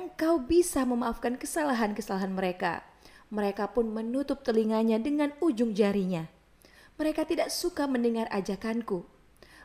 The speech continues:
Mereka sangat berlebih-lebihan dalam pembangkangan. Sampai-sampai mereka menutup wajahnya dengan baju supaya tidak melihatku dan tidak mendengar dakwah yang kuberikan. Wahai Tuhanku,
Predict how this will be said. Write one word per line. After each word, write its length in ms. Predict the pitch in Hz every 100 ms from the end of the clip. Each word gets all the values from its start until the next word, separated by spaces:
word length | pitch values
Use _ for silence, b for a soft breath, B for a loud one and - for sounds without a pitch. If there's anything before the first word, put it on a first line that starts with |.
| _
Mereka 260 | 311 311 311
sangat 560 | - 320 311 311 269
berlebih-lebihan 1040 | 285 294 302 240 285 277 233 269 269 269 247
dalam 320 | 320 294 233
pembangkangan. 800 | 233 196 196 190 185 180 165 185 B B B
Sampai-sampai 1040 | - - 226 220 226 226 233 226 233 208 294 B B B 320
mereka 300 | 330 339 330
menutup 500 | 330 359 381 381 311
wajahnya 640 | 233 202 226 226 220 247
dengan 320 | 349 359 349 294
baju 400 | 320 226 214 180 B B
supaya 400 | - - 320 330
tidak 320 | 349 349 - 302
melihatku 720 | 294 285 277 330 - 247 - - -
dan 100 | 370
tidak 220 | 381 - 330
mendengar 460 | 359 349 339 349
dakwah 400 | 277 330 330 330
yang 140 | 254 214
kuberikan. 560 | 196 185 170 - 143 - - _ _ _ B B B
Wahai 480 | 254 240 240 254 240
Tuhanku, 720 | 247 240 208 202 214 226 233